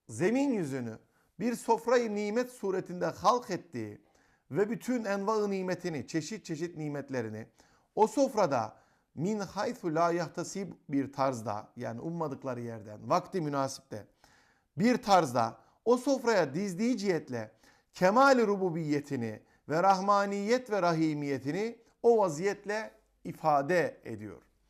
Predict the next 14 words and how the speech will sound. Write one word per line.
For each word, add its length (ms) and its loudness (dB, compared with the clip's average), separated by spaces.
İnsanlar 760 0
gaflet 460 0
perdesi 440 0
altında 680 0
ve 100 -2
esbab 440 0
dairesinde 840 2
o 180 6
vaziyetin 480 2
ifade 460 0
ettiği 220 -4
hakikati 480 -6
tam 240 -4
göremiyor. 460 -2